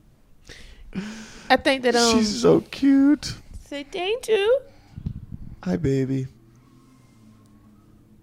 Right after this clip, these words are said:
Speaker 1: She's probably hot. She's getting hot. Um,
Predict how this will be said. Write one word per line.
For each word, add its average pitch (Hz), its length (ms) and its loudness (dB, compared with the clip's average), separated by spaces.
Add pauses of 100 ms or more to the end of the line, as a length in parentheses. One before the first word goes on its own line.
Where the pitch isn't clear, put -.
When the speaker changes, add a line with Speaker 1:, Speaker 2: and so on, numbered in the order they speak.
(880)
Speaker 1:
She's 240 100 -10
probably 226 320 -12
hot. 175 280 -16 (720)
She's 214 160 -16
getting - 480 -2 (480)
hot. - 160 -4 (2500)
Um, 208 560 0